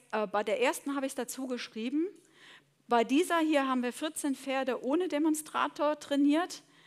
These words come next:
Da haben wir es dann zwölf gehabt, die es nicht gelernt haben. Zwei haben die Kiste trotzdem aufgemacht.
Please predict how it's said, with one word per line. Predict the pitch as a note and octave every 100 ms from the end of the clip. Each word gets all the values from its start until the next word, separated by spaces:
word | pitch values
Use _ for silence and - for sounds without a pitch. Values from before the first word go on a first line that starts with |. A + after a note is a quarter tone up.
| - -
Da | A3 A#3+
haben | A#3+
wir | B3+
es | B3 B3+
dann | A#3 A3
zwölf | - A3 B3 D4
gehabt, | B3+ A#3+ - -
die |
es | G3+ G#3
nicht | A#3 F4+ - -
gelernt | A3 - B3 C#4
haben. | C#4 D4 C#4+ -
Zwei | - - G#3+ A3+
haben | A#3+ A#3+
die | A#3
Kiste | - A#3 -
trotzdem | - F#3+ F3+ F3
aufgemacht. | D#3 D3+ - E3 E3+ D3+ - -